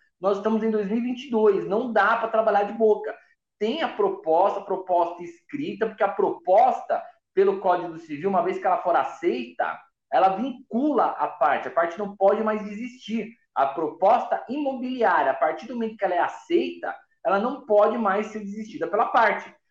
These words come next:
"Ai, mas eu tenho o Código de Defesa do Consumidor que me diz que eu tenho sete dias pra desistir." Pasme, eu já ouvi isso, viu? Por Deus do céu que eu já ouvi isso. Meu ouvido vira pinico.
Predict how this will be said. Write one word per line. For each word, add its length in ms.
"Ai, 640
mas 280
eu 260
tenho 340
o 160
Código 560
de 120
Defesa 600
do 140
Consumidor 1120
que 120
me 200
diz 280
que 80
eu 60
tenho 180
sete 520
dias 240
pra 220
desistir." 1040
Pasme, 480
eu 140
já 120
ouvi 420
isso, 320
viu? 340
Por 300
Deus 200
do 100
céu 180
que 60
eu 80
já 100
ouvi 160
isso. 100
Meu 100
ouvido 300
vira 220
pinico. 840